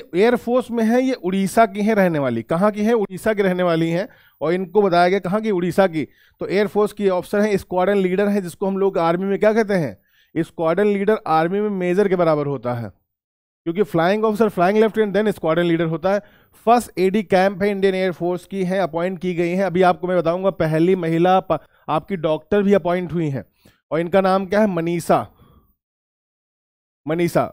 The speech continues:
तो ये हुई है पहली महिला है और कहाँ पे गई है? मिजोरम के जो गवर्नर है। अब देखो मिजोरम क्यों न्यूज़ में है, आपका दिमाग बिल्कुल बिजली की तरह चले। कैसे बिजली, कैसे?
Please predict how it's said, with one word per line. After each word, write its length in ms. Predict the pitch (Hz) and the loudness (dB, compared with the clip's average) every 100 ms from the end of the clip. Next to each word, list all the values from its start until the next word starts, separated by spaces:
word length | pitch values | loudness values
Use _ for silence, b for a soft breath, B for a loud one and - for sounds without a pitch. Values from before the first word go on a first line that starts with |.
| - - | -8 -8
तो 60 | |
ये 200 | 175 226 | -2 0
हुई 200 | 208 220 | 0 2
है 60 | 226 | 2
पहली 340 | - 180 196 202 | 2 2 4 4
महिला 280 | 180 180 175 | 4 4 4
है 140 | 190 | 0
और 120 | 208 | 0
कहाँ 240 | 196 175 196 | -2 -2 0
पे 100 | 196 | 0
गई 160 | 185 208 | 0 0
है? 100 | 220 | 0
मिजोरम 480 | 175 160 180 208 | 0 -2 -2 -4
के 140 | 185 202 | -2 -4
जो 140 | 190 | -2
गवर्नर 460 | 170 175 180 190 196 | 0 0 2 0 0
है। 160 | 190 208 | 0 -2
अब 140 | 175 165 | -2 0
देखो 160 | 190 | 0
मिजोरम 360 | 196 180 196 226 | 0 -2 0 -2
क्यों 140 | 208 | -2
न्यूज़ 220 | 226 233 214 | -4 -4 -4
में 100 | 208 | -4
है, 140 | 233 b b b | -6 b b b
आपका 400 | 156 196 226 - 208 | 0 2 2 2 2
दिमाग 420 | 208 220 254 233 | 4 6 6 6
बिल्कुल 300 | 185 214 277 208 | -2 -4 -4 -6
बिजली 300 | 170 170 226 | -6 -2 -2
की 80 | 247 | 0
तरह 180 | 208 196 | 2 0
चले। 240 | 165 135 127 | 0 -2 -2
कैसे 320 | 185 185 254 | -2 0 -2
बिजली, 300 | 190 214 208 | 0 2 4
कैसे? 320 | 190 175 | 2 0